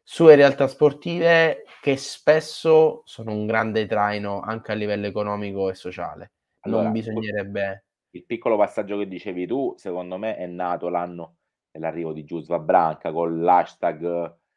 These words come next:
Speaker 2: Riprendiamoci la storia, The Loch e Rush, e da lì la striscia che si è portata ovviamente nella,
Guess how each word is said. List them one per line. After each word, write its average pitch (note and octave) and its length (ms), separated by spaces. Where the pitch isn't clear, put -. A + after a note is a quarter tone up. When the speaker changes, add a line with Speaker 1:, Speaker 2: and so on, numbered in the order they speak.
Speaker 2:
Riprendiamoci F#2+ 760
la G2+ 100
storia, G2 640
The F#2+ 100
Loch G#2 340
e A#2+ 60
Rush, - 380
e G#2+ 80
da A2+ 140
lì G#2+ 160
la G#2+ 140
striscia - 720
che G2 140
si - 120
è G#2+ 100
portata G2+ 400
ovviamente G2 640
nella, G2 340